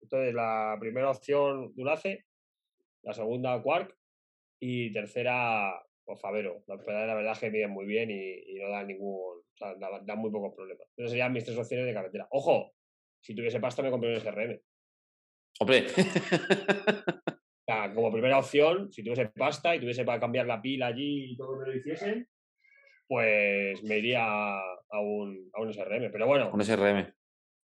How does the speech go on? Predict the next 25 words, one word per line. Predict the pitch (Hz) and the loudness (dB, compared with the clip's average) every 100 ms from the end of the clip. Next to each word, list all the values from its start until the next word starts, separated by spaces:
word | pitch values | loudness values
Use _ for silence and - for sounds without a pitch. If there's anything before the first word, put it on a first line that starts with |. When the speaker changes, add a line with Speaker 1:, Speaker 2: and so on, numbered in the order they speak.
| - | -6
Speaker 1:
un | 135 | -2
Durace, | 135 135 147 143 143 135 | 0 2 2 2 0 -2
un, | 131 131 135 131 131 131 127 123 - - | -2 -2 -2 -2 -4 -6 -8 -10 -16 -6
un | 131 123 | -4 2
Quark | 135 135 131 | 6 8 6
va | |
muy | 127 123 | 4 2
bien | 123 139 131 | 2 2 2
y | |
Power | 120 127 127 | 2 0 0
to | |
Max | 127 123 | -2 4
Speaker 2:
Sí. | |
Speaker 1:
también, | 120 127 127 - | 4 4 -6 -8
hace | 117 | -8
mucho | 120 113 | -6 -4
con | 113 | -2
Javi | 127 127 | 0 0
y | 117 | 0
luego | 110 113 | 0 0
unos | 120 113 | 0 -2
pedales, | 117 113 127 156 - _ _ _ - - | -2 0 0 -2 -6 _ _ _ -20 -8
podría | 110 113 | -4 -2
estar | 107 101 | -2 -4
bien. | 92 90 | -8 -10